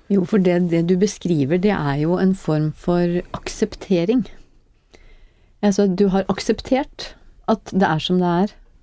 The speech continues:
og så er du på en måte f-, ferdig med det. Og så kan, har du frigjort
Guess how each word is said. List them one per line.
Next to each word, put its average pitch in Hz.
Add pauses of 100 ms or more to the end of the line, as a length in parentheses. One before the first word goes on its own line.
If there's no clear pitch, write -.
(460)
og 202
så 185
er 190
du 180
på 185
en 180
måte 185
f-, -
ferdig 143
med 165
det. 180 (760)
Og 196
så 160
kan, 156
har 165
du 165
frigjort 135